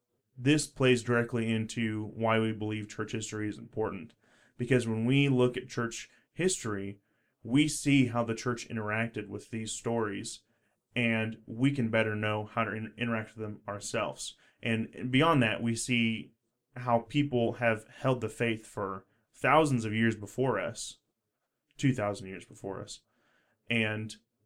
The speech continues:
that they've walked, you know, that they've walked these paths before we even came along. And so we have so much that we can learn from them.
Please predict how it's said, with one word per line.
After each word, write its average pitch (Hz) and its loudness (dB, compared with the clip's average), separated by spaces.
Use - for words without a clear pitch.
that 113 -4
they've 131 2
walked, 117 2
you - -8
know, 131 -12
that 110 -8
they've 131 4
walked 120 2
these 113 2
paths 107 -4
before 117 -2
we 113 0
even 110 -4
came 107 -4
along. 107 -2
And 107 -8
so 123 -2
we 123 4
have 120 4
so - -2
much 127 2
that 120 -2
we 113 2
can 101 -6
learn 110 -2
from 101 -8
them. - -12